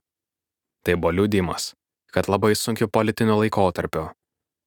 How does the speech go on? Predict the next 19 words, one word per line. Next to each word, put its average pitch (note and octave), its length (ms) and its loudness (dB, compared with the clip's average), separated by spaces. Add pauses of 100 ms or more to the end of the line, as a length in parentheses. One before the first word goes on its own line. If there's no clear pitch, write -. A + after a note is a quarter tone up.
(140)
giliai F2 320 2
susipriešinus F#2+ 920 -4
net G2+ 180 -2
krikščioniškajai G#2 880 0
visuomeniai, F#2+ 640 -2 (720)
siaučiant F2 520 -6
karams F#2 580 0 (340)
ir G2 160 2
tokioms G#2+ 440 0
baisioms G#2+ 520 -2
epidemijoms A2 640 0
kaip A#2 220 -4
maras, E2+ 480 -2 (680)
meilė E2+ 400 0
artimui, F2 560 -2 (400)
atjauta G2 560 0
ir G#2 160 0
pagalba, F2 640 -2 (640)
malda F2 520 0